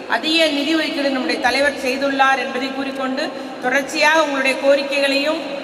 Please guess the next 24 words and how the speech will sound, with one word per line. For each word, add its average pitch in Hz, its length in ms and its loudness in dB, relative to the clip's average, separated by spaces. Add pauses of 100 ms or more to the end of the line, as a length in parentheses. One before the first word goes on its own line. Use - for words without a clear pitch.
(100)
உங்களுடைய 269 420 2
ஆலோசனையும் 285 680 2
கேட்டு 277 520 -2 (400)
அதற்கேற்றாற் 294 680 0
போல 311 160 2
திட்டமிட்டு 302 680 -4
செயல்படுத்தக்கூடிய 277 880 0
நம்முடைய 240 320 -6
முதலமைச்சர் 285 520 -2
உங்களுடைய 233 360 -4
துறைக்கு 262 340 -2
கிடைத்திருப்பது 269 600 -4
பெரிய 247 220 -4
பாக்கியம். 262 580 0 (340)
ஏன்னா 254 100 -2
அவர் 262 320 4
பொறுப்பேற்கும் 302 500 2
போது 302 160 2
அறுநூறு 277 500 2
கோடி, 302 340 2 (380)
இன்னைக்கு 320 320 0
ஆயிரத்தி 294 480 2
எண்ணூறு 269 240 -2
கோடியாக 277 480 0